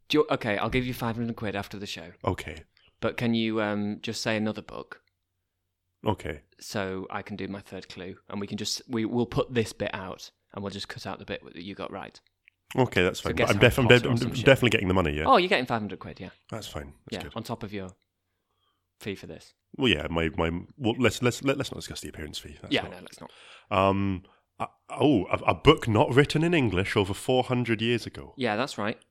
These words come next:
Speaker 2: Is it the Bible?
Speaker 1: Ah, Adam, you're so close, but it's not.
Speaker 2: Oh.
Speaker 1: Your final clue, then.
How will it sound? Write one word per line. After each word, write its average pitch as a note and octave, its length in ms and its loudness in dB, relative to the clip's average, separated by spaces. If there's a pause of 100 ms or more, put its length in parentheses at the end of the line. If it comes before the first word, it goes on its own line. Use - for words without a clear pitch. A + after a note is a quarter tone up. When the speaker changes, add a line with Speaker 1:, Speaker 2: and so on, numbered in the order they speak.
(140)
Speaker 2:
Is A2 100 -2
it A#2 160 0
the A#2 80 6
Bible? B2 540 4 (400)
Speaker 1:
Ah, A2 360 -6
Adam, D3 240 -4
you're C3 120 0
so F3 180 -2
close, E3+ 460 2
but - 100 -6
it's - 140 -6
not. C#3+ 560 -4
Speaker 2:
Oh. - 40 -12 (460)
Speaker 1:
Your B2+ 140 2
final E3+ 420 4
clue, G2+ 320 -6
then. G2+ 320 -8